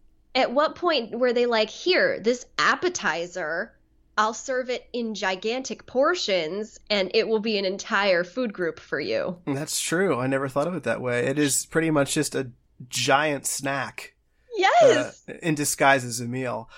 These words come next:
Speaker 2: But then
Speaker 1: Like,
Speaker 2: again,
Speaker 1: just imagine if they made a pizza-sized Oreo and were like, "Here you go. We'll deliver it to your house."
Speaker 2: Oh,
Speaker 1: What?
Speaker 2: n-, now, see,
Speaker 1: What?
Speaker 2: now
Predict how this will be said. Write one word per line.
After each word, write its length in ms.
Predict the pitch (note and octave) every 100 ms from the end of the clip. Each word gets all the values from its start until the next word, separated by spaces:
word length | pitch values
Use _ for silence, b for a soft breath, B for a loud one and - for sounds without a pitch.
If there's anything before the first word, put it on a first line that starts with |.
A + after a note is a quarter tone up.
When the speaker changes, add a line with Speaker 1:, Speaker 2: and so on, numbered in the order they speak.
| B
Speaker 2:
But 80 | F#3+
then 100 | D4
Speaker 1:
Like, 80 | A3+
Speaker 2:
again, 320 | D#3+ D#3+ D3
Speaker 1:
just 100 | -
imagine 380 | E4 F4 B4 A4+ E4
if 120 | F#4
they 140 | F#4
made 260 | E4 E4 E4
a 60 | E4
pizza-sized 800 | - E4 F4 F4+ F4+ D4+ C#4 -
Oreo 640 | B3 C#4 C#4 A#3 F#3 F#3+
and 120 | A#3 A#3
were 120 | A#3+
like, 320 | A3 A3 - -
"Here 280 | - C4+
you 180 | D#4 E4
go. 340 | D#4 F4+ D4 B3
We'll 120 | A#3+
deliver 500 | B3 B3 A#3 B3 D4
it 140 | D4 D4
to 100 | F4
your 220 | C#4 D4
house." 640 | D#4+ C#4 A#3 G#3+ - _ _ _ _ -
Speaker 2:
Oh, 140 | D3+
Speaker 1:
What? 200 | G3+ E4
Speaker 2:
n-, 60 | D4+ C#3
now, 540 | D#3+ E3 A#3+ A3+ D#3
see, 160 | - G#3+
Speaker 1:
What? 80 |
Speaker 2:
now 460 | F3+ F#3 F3+ F3+ E3+